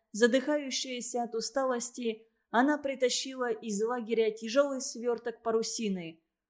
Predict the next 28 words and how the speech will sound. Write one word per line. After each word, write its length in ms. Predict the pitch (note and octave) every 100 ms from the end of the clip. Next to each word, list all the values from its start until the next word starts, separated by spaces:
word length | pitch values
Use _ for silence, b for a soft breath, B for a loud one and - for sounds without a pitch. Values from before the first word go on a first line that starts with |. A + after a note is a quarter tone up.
| _ -
У 120 | A#3
самых 380 | A#3 D4+ D4+ C#4
сараев 520 | - B3 C4 B3+ A3+
она 240 | A#3+ A#3+
поскользнулась 960 | A3+ A3 - A3 G3+ G#3+ C4 A#3+ A3+ -
и 140 | B3+ A#3+
чуть 280 | - D4 C#4+
не 120 | B3+
сорвалась 580 | B3+ B3 A#3+ A#3+ A#3 -
с 60 |
кручи, 640 | - B3+ A3+ - G#3 F#3+ B B B
но 140 | A3
чьи-то 520 | G#3+ - A3+ A3+ A3
руки 320 | A3 B3 A#3+ A#3
подхватили 600 | A3+ - A3 A3 C4 A#3+
ее 180 | A#3
на 120 | A#3 A#3
лету. 560 | A#3 - A#3 G3 - B B _ -
Она 300 | B3 C#4+ C#4+
не 160 | C#4
увидела, 720 | C#4 C4 C4 G3+ F3 E3+ D#3 _ _ -
но 240 | G#3 A3
почувствовала 920 | A3 G#3 - C4+ C4+ - G3 F#3+ F3+
чьи 400 | F3+ - G#3+ G3+
это 240 | F#3 G3+ G3+
руки. 560 | G3+ F#3+ F3+ F3 D#3+ _ _ _
Она 320 | - A3 G#3+
задержалась 1000 | G3+ G#3 G3 F#3+ F#3+ A#3+ A#3+ F#3+ F3 -